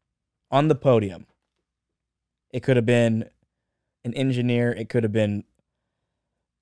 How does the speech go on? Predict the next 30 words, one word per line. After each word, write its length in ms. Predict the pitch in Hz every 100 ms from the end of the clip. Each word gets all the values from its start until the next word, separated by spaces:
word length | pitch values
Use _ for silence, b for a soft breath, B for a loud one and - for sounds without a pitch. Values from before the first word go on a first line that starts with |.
| -
the 100 | 107
mayor 520 | 113 131 139 135 131
of 480 | 117 110 101 - _ _ _ _ _ _ _ _
Melbourne 800 | 123 113 120 123 120 104 92 92 -
or 80 | 107
<laughs> 0 |
where-, 240 | 104 101 - 143
wherever 460 | - 190 190 - 196
they're 280 | 135 185 147
at. 180 | 139 120 b b b
Somebody 480 | - 165 170 160 151
on 120 | 143
that 200 | 131 127
podium 320 | 131 120 110
doing 220 | 110 110
a 40 | 104
shoey. 440 | - 110 101 95 - _ _
Let 120 | 107 110
me 80 |
know. 260 | 104 98 98 - _ _ _ _
Uh, 260 | 107 110 110
the 100 | 117
next 360 | 123 143 -
one, 300 | 131 117 107 110
I 120 | - 117
missed 280 | 123 107
out 340 | 117 107 110 104
big. 480 | 131 127 104 104 98 _ _
I 160 | 107
said, 540 | 107 - 110 101 107